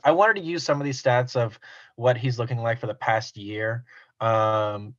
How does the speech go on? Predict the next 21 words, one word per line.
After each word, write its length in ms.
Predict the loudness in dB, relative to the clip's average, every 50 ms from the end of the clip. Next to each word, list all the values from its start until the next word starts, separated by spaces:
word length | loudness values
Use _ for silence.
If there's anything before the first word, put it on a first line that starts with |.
| _ _
and 680 | 0 2 2 2 2 2 0 -2 -4 -6 -8 -12 -14 -16 -14
compare 420 | -6 -6 -6 -4 -2 2 2 2 2
them 220 | 2 -2 -8 -8
to, 580 | -10 -8 -6 -6 -4 -4 -6 -8 -8 -8 -10 -12 -12
you 120 | -10 -10 -10
know, 100 | -8 -2
what's, 300 | -2 -2 -2 -2 -6 -10
what 140 | 2 4 6
does 160 | 6 6 4
he 80 | 4 2
look 200 | 2 2 2 4
like 220 | 4 4 4 2
and 180 | -2 -6 -4 -2
wh-, 80 | -2
how 140 | 2 2 2
does 100 | 2 2
it 80 | -4 -6
compare 320 | -8 -6 -2 -2 -2 -2
to 220 | -2 -6 -10 -10 -8
some 220 | -6 -6 -8 -8
of 100 | -8 -14